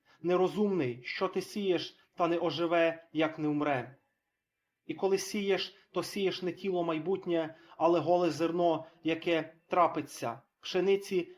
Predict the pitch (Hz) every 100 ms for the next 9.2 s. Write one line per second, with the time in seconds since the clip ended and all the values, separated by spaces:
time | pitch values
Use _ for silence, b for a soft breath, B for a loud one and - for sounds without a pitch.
0 | - 160 165 - 165 175 185 175 - 139
1 | 123 - _ _ _ 175 165 190 196 -
2 | - - 165 180 180 - _ _ - 208
3 | 190 147 139 135 120 120 _ - 160 143
4 | 139 156 180 160 170 135 135 B 165 180
5 | 190 185 185 180 156 170 185 175 180 175
6 | 170 _ - 190 160 156 151 156 139 123
7 | _ b b 156 175 175 208 196 196 -
8 | 214 202 170 170 196 190 160 156 156 135
9 | 113 123